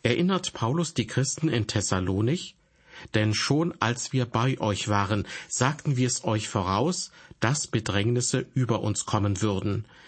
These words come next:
wie es auch geschehen ist und wie ihr wisst.“ Hierzu fällt mir eine Geschichte ein.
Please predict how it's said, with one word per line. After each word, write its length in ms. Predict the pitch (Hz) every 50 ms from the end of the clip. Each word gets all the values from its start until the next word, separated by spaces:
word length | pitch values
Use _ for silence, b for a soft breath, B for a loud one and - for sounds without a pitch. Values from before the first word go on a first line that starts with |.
| B B B
wie 160 | - 113 123
es 220 | 113 101 - - - -
auch 300 | 110 113 135 147 - -
geschehen 480 | - 95 - - - 110 120 135 -
ist 320 | - - 147 139 - - - B B B B B
und 300 | - 110 113 117 117 - B B B
wie 220 | - 107 104 101 -
ihr 360 | - - 113 117 120 110 101
wisst.“ 440 | 110 101 95 - - - - - - _ _ _ _ _ _ _ _ _ _ _ _ _ B B B B B B B B B B B B
Hierzu 480 | B - 123 131 143 143 - - 147 143
fällt 340 | 139 - 117 107 104 107 -
mir 200 | 120 120 - -
eine 240 | 110 107 113 120
Geschichte 600 | 113 139 131 - - - 113 - - - - 104 -
ein. 380 | - 107 98 92 120 127 131